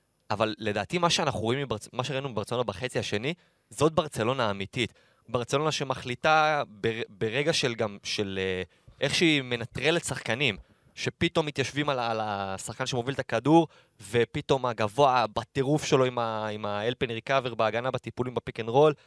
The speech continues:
ודיברנו על ווילי ארנן גומז ווסלי, שהחילופים ביניהם, אתה בכלל לא מרגיש שהרמה יורדת ב-,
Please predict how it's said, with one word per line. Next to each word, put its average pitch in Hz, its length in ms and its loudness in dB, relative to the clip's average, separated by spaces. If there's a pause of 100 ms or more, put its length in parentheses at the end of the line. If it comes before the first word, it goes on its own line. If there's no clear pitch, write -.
(480)
ודיברנו 107 560 2
על 113 140 2
ווילי 117 240 0
ארנן 107 220 -4
גומז 117 400 0
ווסלי, 110 480 -2
שהחילופים 95 1120 -4
ביניהם, 127 220 -2
אתה 101 100 -8
בכלל 95 220 -2
לא 127 60 2
מרגיש 113 220 -4
שהרמה 101 300 0
יורדת 107 420 0
ב-, 92 180 -6